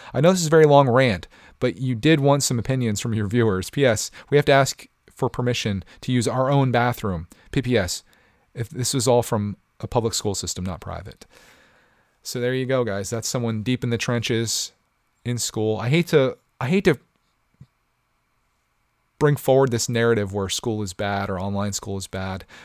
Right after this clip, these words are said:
but man, like, that, everything you said there, I just, I completely understand. Like, the whole yoga in front of the class thing, I'd rather not.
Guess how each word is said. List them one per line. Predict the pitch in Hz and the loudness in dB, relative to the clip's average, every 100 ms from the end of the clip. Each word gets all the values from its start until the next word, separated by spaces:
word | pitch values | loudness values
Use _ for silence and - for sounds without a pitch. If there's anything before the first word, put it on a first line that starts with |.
| - - | -20 -14
but | - | -6
man, | 120 131 117 | -2 0 0
like, | 110 - | -2 0
that, | 135 - | 0 0
everything | - 147 160 165 | 0 0 2 0
you | 131 | 0
said | - 139 | 2 2
there, | 127 107 | 2 2
I | |
just, | 107 104 - | -2 -6 -6
I | 120 | -8
completely | 113 - 139 127 | -8 -4 -2 0
understand. | 110 - 131 113 | -4 -4 -4 -2
Like, | 101 98 - - _ _ _ | -4 -8 -14 -20 _ _ _
the | 120 | -2
whole | 120 143 123 | 4 4 4
yoga | 113 131 139 139 | 0 4 4 6
in | 131 | 2
front | 120 135 | 2 -2
of | |
the | 120 | -2
class | - 123 139 - | -2 -2 -2 -4
thing, | 151 160 151 _ _ _ _ _ 156 | -2 -2 -6 _ _ _ _ _ 2
I'd | 160 | 6
rather | 156 123 | 6 6
not. | 117 101 87 | 0 -2 -6